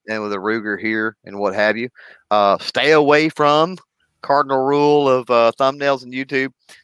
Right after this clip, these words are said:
stay away from the bottom right corner for sure with anything that's important. Uh, and my advice, 'cause you notice my mouse over here, it also covers up the top right.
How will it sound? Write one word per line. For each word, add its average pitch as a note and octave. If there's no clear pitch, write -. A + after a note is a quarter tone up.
stay F3
away F#3
from D3+
the B2
bottom C3
right A#2
corner F3+
for A#2+
sure A#3
with A2
anything C3+
that's A#2+
important. E3
Uh, A#2
and A#2+
my D3
advice, G#2+
'cause G#2+
you A2+
notice A#2+
my A#2
mouse A2+
over B2
here, G#2
it G#2
also A2+
covers G#2
up G2+
the -
top G2+
right. F#2+